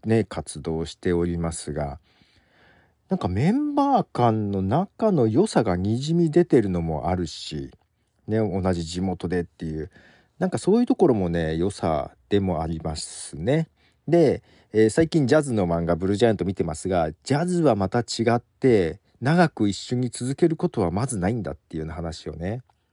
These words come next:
えっと、漫画、ね、二部のドイツ編のですね、ところでも出てきてて、ロッ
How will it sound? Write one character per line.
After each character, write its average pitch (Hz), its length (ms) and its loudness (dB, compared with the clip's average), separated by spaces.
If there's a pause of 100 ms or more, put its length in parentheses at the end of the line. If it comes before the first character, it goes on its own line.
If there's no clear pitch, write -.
(600)
え 85 100 -2
っ 82 40 -8
と、 80 840 -6 (640)
漫 113 220 0
画、 101 420 0 (960)
ね、 104 240 -2
二 113 220 2
部 107 120 4
の 76 300 -6 (300)
ド 117 100 6
イ 127 80 4
ツ - 180 -4
編 104 220 0
の 92 80 -2
で 80 120 -2
す - 120 -12
ね、 80 260 -8 (360)
と - 100 -10
こ 87 140 -4
ろ 82 80 -2
で 78 100 -4
も 78 140 -6
出 87 120 -2
て 82 120 -4
き - 80 -14
て 76 140 -8
て、 71 280 -6 (960)
ロ 107 120 2
ッ - 40 -4